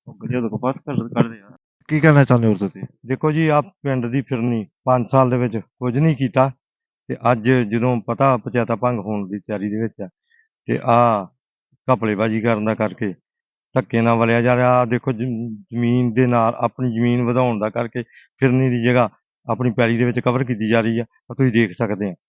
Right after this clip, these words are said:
Speaker 1: ਤੇ ਜਿੱਦਾਂ ਤੁ-, ਤੁਸੀਂ ਦੱਸਿਆ ਕਿ ਸਰਪੰਚ ਸਸਪੈਂਡ ਹੋ ਗਿਆ, ਤੁਸੀਂ ਬੀਡੀਓ ਨਾਲ ਗੱਲ ਕੀਤੀ ਕਿ ਸਸਪੈਂਡ ਹੋ ਗਿਆ, ਕੰਮ ਕਿੱਦਾਂ ਕਰਵਾ ਰਿਹਾ?
Speaker 2: ਹਾਂਜੀ ਸਰ, ਅਸੀਂ ਤੇ ਉਹਨਾਂ ਨੂੰ ਇਹ ਵੀ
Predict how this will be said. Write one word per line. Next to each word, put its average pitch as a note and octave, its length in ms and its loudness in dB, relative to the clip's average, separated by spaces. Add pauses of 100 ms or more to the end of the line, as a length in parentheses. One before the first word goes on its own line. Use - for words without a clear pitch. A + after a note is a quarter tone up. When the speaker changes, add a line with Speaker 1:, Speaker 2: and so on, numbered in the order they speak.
(220)
Speaker 1:
ਤੇ E3 360 -2
ਜਿੱਦਾਂ C#3+ 420 2
ਤੁ-, C#3+ 380 2
ਤੁਸੀਂ D3 300 8
ਦੱਸਿਆ C3+ 280 6
ਕਿ D3 160 2
ਸਰਪੰਚ C3+ 400 4
ਸਸਪੈਂਡ C3+ 480 4
ਹੋ A2 120 6
ਗਿਆ, F#2 220 0 (160)
ਤੁਸੀਂ C3+ 260 6
ਬੀਡੀਓ B2 300 8
ਨਾਲ C#3 120 4
ਗੱਲ C3 160 6
ਕੀਤੀ C3 240 -4
ਕਿ D#3+ 140 0
ਸਸਪੈਂਡ C3+ 420 2
ਹੋ C3+ 60 8
ਗਿਆ, C#3 120 6
ਕੰਮ B2 240 2
ਕਿੱਦਾਂ B2+ 220 2
ਕਰਵਾ A#2 240 6
ਰਿਹਾ? F#2+ 120 0 (640)
Speaker 2:
ਹਾਂਜੀ C#3 200 0
ਸਰ, E3+ 140 6 (420)
ਅਸੀਂ C#3+ 240 2
ਤੇ D3 260 0 (240)
ਉਹਨਾਂ C3 280 0
ਨੂੰ C#3 80 0
ਇਹ C3 160 4
ਵੀ C#3+ 300 -2